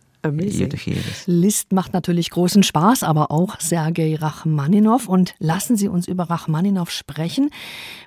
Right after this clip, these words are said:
Speaker 3: Bei Liszt gibt es keine Tonaufnahmen, der hat zu früh gelebt. Aber bei Rachmaninow eben doch. Er hatte ja ein sehr bewegtes Leben, verbrachte die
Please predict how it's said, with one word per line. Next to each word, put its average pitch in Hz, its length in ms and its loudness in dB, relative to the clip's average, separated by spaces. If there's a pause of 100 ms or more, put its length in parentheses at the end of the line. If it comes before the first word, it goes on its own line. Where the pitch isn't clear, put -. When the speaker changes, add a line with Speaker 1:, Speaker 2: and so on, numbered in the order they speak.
Speaker 3:
Bei 185 360 6
Liszt 190 420 4
gibt - 240 -2
es - 220 -4 (100)
keine 175 460 0
Tonaufnahmen, 233 1000 0
der 156 120 0
hat 165 120 -6
zu 165 120 -8
früh 196 260 -2
gelebt. 185 520 0 (360)
Aber 185 240 4
bei 175 160 2
Rachmaninow 180 840 2
eben 180 200 2
doch. - 400 -2 (480)
Er 165 140 2
hatte 190 160 4
ja 190 100 6
ein 185 160 4
sehr 180 140 4
bewegtes 160 560 0
Leben, 220 600 4
verbrachte 175 440 -2
die 165 140 -2